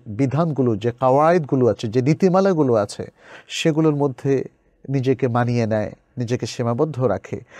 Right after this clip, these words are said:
এবং শরিয়ার যে আদব এবং মাকাসেদগুলো আছে সেগুলো সে মেনে চলে, তাহলে এটাই হলো ওয়াসাতিয়া, এটাই হলো মধ্যম পন্থাবলম্বী হওয়া। আর এটাকে যারা অতিক্রম করে যাবে তারা বাড়াবাড়ি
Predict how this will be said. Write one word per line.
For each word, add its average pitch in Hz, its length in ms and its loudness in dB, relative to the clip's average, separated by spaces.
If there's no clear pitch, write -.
এবং 151 200 -2
শরিয়ার 147 400 2
যে 139 120 2
আদব 127 540 2
এবং 127 260 2
মাকাসেদগুলো 135 800 0
আছে - 440 -2
সেগুলো 139 400 0
সে 127 180 -4
মেনে 117 280 -2
চলে, 160 380 4
তাহলে 101 440 -6
এটাই 117 240 -8
হলো 104 120 -8
ওয়াসাতিয়া, 117 640 -6
এটাই 120 260 -2
হলো 104 340 -4
মধ্যম 156 580 -2
পন্থাবলম্বী 107 680 -2
হওয়া। 165 340 2
আর 110 160 -4
এটাকে 165 320 -4
যারা 160 180 0
অতিক্রম 139 460 -2
করে 143 220 0
যাবে 160 240 -2
তারা 113 240 -4
বাড়াবাড়ি 98 420 -2